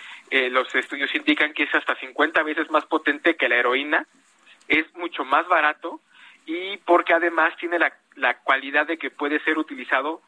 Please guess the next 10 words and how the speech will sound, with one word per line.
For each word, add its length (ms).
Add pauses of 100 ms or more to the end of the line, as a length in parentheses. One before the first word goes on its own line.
(300)
para 220
rebajar 400
otras 320
drogas 360 (840)
y, 140
no 140
obstante, 600
potencializar 840
sus 160
efectos. 500